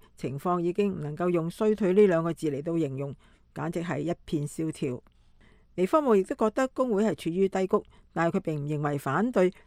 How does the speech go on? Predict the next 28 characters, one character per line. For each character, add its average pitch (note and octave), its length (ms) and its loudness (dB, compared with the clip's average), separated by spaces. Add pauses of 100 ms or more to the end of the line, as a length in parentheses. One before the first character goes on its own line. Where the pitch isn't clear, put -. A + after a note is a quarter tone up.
對 A3 200 6
工 B3+ 240 4
會 G#3+ 140 4
嘅 G#3+ 120 4
立 D#3+ 220 2
場 D3+ 280 -2 (180)
會 G3 140 4
削 A3 180 2
弱 F3 180 2 (120)
工 A#3+ 240 2
會 F#3 180 4
嘅 F#3 160 0
影 D#3 240 -2
響 F#3+ 80 0
力。 F3 220 -2 (720)
以 E3+ 120 -6
上 D#3+ 240 -2
係 E3+ 80 -2
美 D#3 140 -4
國 D#3+ 100 -4
之 F3+ 140 -4
音 G#3 160 4
記 F#3 100 -2
者 E3 220 0 (220)
普 A3 160 2
雷 F3 200 4
蘇 C4 240 4
蒂， F#3+ 240 2